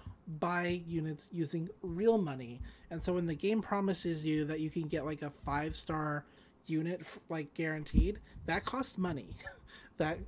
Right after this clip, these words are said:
absolutely costs twenty-five bucks. And so you're gonna have to pony that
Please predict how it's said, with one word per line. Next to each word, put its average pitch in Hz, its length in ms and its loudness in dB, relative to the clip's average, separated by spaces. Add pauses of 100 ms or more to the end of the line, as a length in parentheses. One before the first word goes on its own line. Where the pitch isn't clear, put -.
(100)
absolutely 233 520 0
costs - 540 0 (100)
twenty-five 170 600 -2
bucks. - 460 -6 (360)
And 156 220 -4
so 151 440 -4 (560)
you're 170 120 0
gonna 160 200 -2
have 170 140 2
to 135 80 -2
pony 135 100 4
that 151 200 12